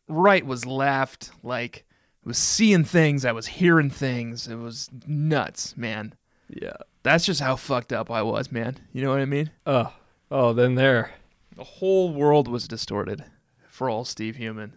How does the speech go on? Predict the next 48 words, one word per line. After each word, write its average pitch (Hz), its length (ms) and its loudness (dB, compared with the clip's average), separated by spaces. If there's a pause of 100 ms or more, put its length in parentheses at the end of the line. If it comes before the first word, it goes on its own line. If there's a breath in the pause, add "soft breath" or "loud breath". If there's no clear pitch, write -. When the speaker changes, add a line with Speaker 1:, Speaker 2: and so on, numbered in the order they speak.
(120)
Speaker 2:
Bree 262 220 6
didn't 160 180 8
know 135 140 8
what 123 120 4
the 123 120 4
hell 120 160 4
had 113 100 2
happened 113 300 -2
to 107 80 -2
her 107 120 0
either. 98 460 -4
She's, 349 540 2
yeah, 370 200 -2
pretty, 247 360 4
she 359 260 4
loses 349 340 6
control 160 460 6
every 120 160 4
once 127 320 2
in 123 40 0
a - 40 -2
while, 98 200 0
but 101 120 -6
who 131 100 0
doesn't? 123 480 0
Speaker 1:
Right. 117 220 -6 (100)
Speaker 2:
But 143 360 6
Speaker 1:
Bree's 208 240 2
into 151 120 0
that 123 180 -4
harder 123 220 -2
stuff. 92 380 -10
Speaker 2:
when 156 140 8
she 214 320 6
hits 147 280 6
it, 107 300 -2
she - 400 2
hits 180 80 6
Speaker 1:
She's 165 160 6
Speaker 2:
it 180 40 6
Speaker 1:
like, 170 260 4
she's, 175 260 0
like, 170 140 4
Speaker 2:
hard. - 100 -4
Speaker 1:
snorting, 131 500 0
like, 120 260 -8
tortoise 123 420 -4
dicks. - 560 -12